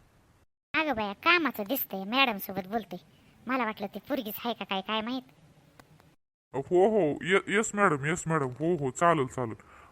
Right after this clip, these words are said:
Speaker 2: अ, नाही, नाही, मॅडम, मी निघतोय आता. अ, अर्ध्या, अर्ध्या पाऊण तासामध्ये येतोय ऑफिसमध्ये. ऑफिसमध्ये आल्यानंतर बोलू ना आपण. हो, हो, मॅडम. हो, हो,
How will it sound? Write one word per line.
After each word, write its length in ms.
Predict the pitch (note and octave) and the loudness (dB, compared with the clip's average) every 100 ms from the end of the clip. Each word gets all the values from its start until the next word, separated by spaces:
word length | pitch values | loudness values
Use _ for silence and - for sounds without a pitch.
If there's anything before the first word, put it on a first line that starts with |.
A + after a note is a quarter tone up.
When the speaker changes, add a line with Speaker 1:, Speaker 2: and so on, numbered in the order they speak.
| - | -4
Speaker 2:
अ, 200 | D#3 E3+ F3 | 2 4 6
नाही, 140 | G#3 | 4
नाही, 140 | A#3 A#3 | 4 4
मॅडम, 420 | B3+ A3+ B3 B3+ | 6 6 4 2
मी 160 | G#3 | -2
निघतोय 360 | G#3 A#3 - G#3+ | -2 -4 2 4
आता. 360 | F#3 D3+ E3+ A3+ | 6 6 4 4
अ, 500 | D#3 D3+ D3 C#3+ E3 | 4 4 6 8 6
अर्ध्या, 420 | D#3 D#3+ - D#3+ | 6 0 4 4
अर्ध्या 200 | E3 D#3+ | 4 0
पाऊण 200 | E3+ E3 | -2 -2
तासामध्ये 560 | F3 F3 E3 D#3+ F3 | -2 -2 -2 0 0
येतोय 240 | F3+ F3+ E3 | 0 0 0
ऑफिसमध्ये. 720 | D#3 - C#3 D3 C#3 F#3 - | 0 -2 -2 -2 -2 -2 -2
ऑफिसमध्ये 460 | E3+ F3 E3+ F3 F3+ | -4 -4 -2 4 6
आल्यानंतर 380 | F3+ F3+ F3 | 6 2 -2
बोलू 280 | F#3 G#3 G3+ | 0 2 4
ना 60 | D3+ | 4
आपण. 200 | C3+ B2+ | 2 -2
हो, 260 | C3+ F#3+ | 4 6
हो, 100 | F#3+ | 6
मॅडम. 240 | D#3+ D3 A#2+ | 4 4 2
हो, 400 | A#2 D3+ D3+ | 0 -2 -2
हो, 60 | B2 | -2